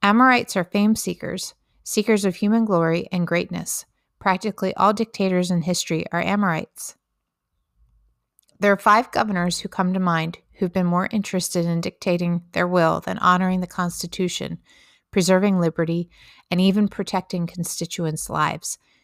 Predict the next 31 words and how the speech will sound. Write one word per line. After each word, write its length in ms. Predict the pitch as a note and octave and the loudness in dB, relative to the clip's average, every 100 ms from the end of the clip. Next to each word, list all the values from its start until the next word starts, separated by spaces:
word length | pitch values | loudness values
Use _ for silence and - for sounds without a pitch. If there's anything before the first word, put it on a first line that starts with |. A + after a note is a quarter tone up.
| _ _ _ | _ _ _
They 100 | F#3 | 2
have 100 | F#3 | 4
used 280 | F#3+ G#3 G3 | 4 4 2
a 40 | |
virus 500 | E3+ F#3 F#3 E3+ - | 4 6 6 2 0
as 180 | F3 F3 | -4 0
a 40 | |
means 300 | F3+ F#3 F3+ | 0 2 -2
to 120 | - | -4
wield 220 | F#3 F3 E3+ | -2 -2 0
unauthorized 920 | F#3+ G3+ G3 G#3+ F#3+ E3+ D#3+ D#3+ E3+ - | 0 4 4 2 -2 0 0 -2 -8 -6
and 200 | F3+ D#3+ | -4 -2
devastating 720 | F#3 G#3 A3+ - F#3 E3 E3 | 2 2 2 -2 -4 -2 -2
measures 440 | E3 E3 E3+ D#3 - | 0 0 0 -4 -6
of 160 | - | -12
control 420 | - F#3+ - F#3+ F3+ | -8 -6 0 4 4
over 200 | D#3+ D#3 | 2 -4
people, 480 | - F3 - D#3 - _ _ _ | -8 -8 -4 -6 -8 _ _ _
including 500 | - F3+ - G#3 F3+ | -4 2 4 6 4
bankrupting 640 | E3+ F3+ F#3+ G#3+ A3 - A3 | 4 2 2 0 0 -2 0
family 320 | G#3+ F#3 F#3+ | 2 4 2
businesses, 600 | G3 F3 E3 D#3 E3+ E3 - | 4 2 2 0 0 -2 -2
abetting 640 | E3 F#3 G3 G#3+ A3+ A#3+ _ | 2 4 6 6 2 0 _
in 60 | F#3+ | 2
the 80 | |
sustained 640 | F3+ F#3+ - - G3 G#3+ A3 | 2 0 -4 0 2 4 2
failure 320 | F3+ E3+ E3+ | 4 4 4
of 100 | D#3 | 0
grade 220 | - F#3 | 2 2
school 240 | G3 - E3+ | 2 -4 -6
children, 480 | - E3 D#3 D#3+ | -2 -2 0 -2